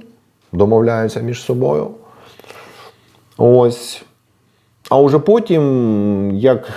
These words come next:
якась така формальність, це вже Україна з Путіним. Це вимоги Пу-, тобто, фактично, це абсолютно російський сценарій. Так мислить Путін, що нема про що говорити з цим Зеленським, з цією Україною. Це не суб'єктна країна,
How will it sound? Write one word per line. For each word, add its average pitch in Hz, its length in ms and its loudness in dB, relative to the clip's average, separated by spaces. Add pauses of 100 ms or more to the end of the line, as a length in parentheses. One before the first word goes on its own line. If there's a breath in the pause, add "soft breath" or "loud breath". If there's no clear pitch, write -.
(200 loud breath)
якась 107 260 0
така 110 220 -2
формальність, 120 800 0
це 107 300 4
вже 92 260 2
Україна 92 760 0
з - 200 -8 (120)
Путіним. 76 460 -6
Це 180 140 4
вимоги 123 460 2
Пу-, - 80 -10
тобто, - 240 0
фактично, 165 580 0
це 185 420 2
абсолютно 135 580 2
російський 120 500 -2
сценарій. - 600 -6
Так 160 240 -2
мислить 131 460 2
Путін, 82 320 0
що 95 140 -6
нема 143 220 0
про - 140 -2
що 131 160 0
говорити 107 420 0
з 90 40 -8
цим 95 200 0
Зеленським, 101 640 -2
з - 60 -14
цією 90 360 0
Україною. 113 520 -2 (520 loud breath)
Це 123 320 0
не 104 160 0
суб'єктна 92 580 0
країна, 104 500 0